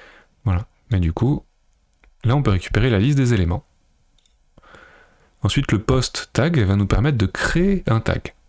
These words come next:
Alors ça aussi, je vais l'essayer directement. Vous voyez, je vais faire un petit tour et les essayer. Donc pareil, vous voyez, j'ai le bouton Try It Out. Il me remplit avec des données un peu, euh, un peu moches. Celui-là, je vais lui mettre False. Je vais pas pouvoir l'avoir dans le menu.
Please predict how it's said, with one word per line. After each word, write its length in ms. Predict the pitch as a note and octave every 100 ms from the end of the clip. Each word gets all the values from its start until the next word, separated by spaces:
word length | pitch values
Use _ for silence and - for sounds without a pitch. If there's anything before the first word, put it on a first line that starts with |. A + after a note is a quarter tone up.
| _ _ -
Alors 160 | F#2+ -
ça 100 | C3
aussi, 220 | B2+ D#3+
je 80 | C3
vais 60 |
l'essayer 320 | F#2 - F#2+
directement. 420 | G2 F2+ F2 F#2 B2
Vous 60 |
voyez, 120 | A#2
je 60 | G2+
vais 80 | F2+
faire 120 | G#2
un 60 | G2
petit 140 | -
tour 220 | B2 A2+
et 40 | F2+
les 120 | F#2
essayer. 400 | E2 F2 F2+ - _ - - - _ _ _ _ _ - - - - -
Donc 140 | F2
pareil, 260 | F2 F2 G#2+
vous 60 |
voyez, 140 | F2 F#2
j'ai 100 | F2
le 60 |
bouton 260 | F2+ E2+ F2+
Try 240 | - D#2+
It 100 | D#2+
Out. 320 | F#2+ B2 - - - - -
Il 100 | G2
me 60 |
remplit 440 | G2 A#2+ A#2 C3 B2+
avec 180 | G#2+ G2
des 120 | G2
données 340 | G2 G2 G2
un 120 | F#2+
peu, 300 | F2 F#2+ F2+ E2+
euh, 340 | E2 E2 F2+ G2 G#2 - _ _ _ _ _ _ _ _ _ _ _ _ _
un 80 | G#2
peu 120 | -
moches. 380 | F2 B2+ E3+ -
Celui-là, 200 | G2 G2
je 120 | F#2
vais 60 | F2+
lui 80 | F2+
mettre 240 | D#2 - - -
False. 500 | A#2+ C#3 C#3+ - - - - - -
Je 80 | -
vais 100 | -
pas 160 | C#3+
pouvoir 240 | D3 B2+ A2+
l'avoir 200 | G2+ G2+
dans 120 | F#2
le 80 | F#2
menu. 340 | F2+ G2 F#3+